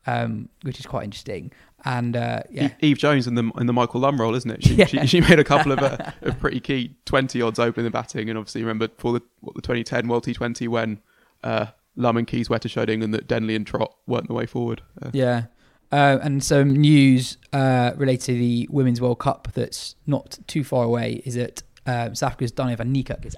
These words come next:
Speaker 1: out of the World Cup, which is obviously a massive blow to South Africa.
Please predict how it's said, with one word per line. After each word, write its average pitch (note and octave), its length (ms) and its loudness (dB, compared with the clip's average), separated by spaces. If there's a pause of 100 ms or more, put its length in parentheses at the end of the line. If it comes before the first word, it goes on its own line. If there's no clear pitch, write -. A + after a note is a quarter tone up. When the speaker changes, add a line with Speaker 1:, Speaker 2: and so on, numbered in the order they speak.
Speaker 1:
out - 260 -10 (140)
of B2 160 -12
the C3 80 -12
World B2 180 -10
Cup, - 240 -10
which - 140 -18
is - 140 -18 (360)
obviously A#2+ 220 -4
a A#2+ 40 -2
massive A#2 300 -4
blow A2+ 180 -4
to A2+ 220 -6
South A#2 160 -8
Africa. - 400 -10